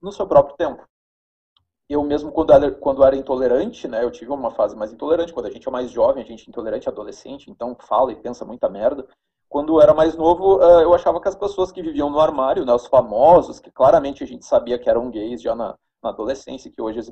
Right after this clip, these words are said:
hoje muito, muitos deles são assumidos. Por exemplo, o Rick Martin. Rick Martin é uma, é uma pessoa que todo, todos nós sabíamos que ele era gay.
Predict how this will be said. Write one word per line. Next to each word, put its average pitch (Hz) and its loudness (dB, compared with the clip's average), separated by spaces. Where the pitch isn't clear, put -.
hoje 131 -2
muito, 123 -14
muitos 127 -16
deles 120 -8
são 123 -6
assumidos. 143 -12
Por 165 2
exemplo, 156 -8
o - -10
Rick - -18
Martin. 131 0
Rick 147 -18
Martin 175 -6
é - -10
uma, 196 -6
é 151 0
uma 185 -2
pessoa 190 -12
que - -20
todo, 160 -8
todos 165 -6
nós 123 -8
sabíamos 101 -14
que - -18
ele 101 -12
era 92 -6
gay. - -20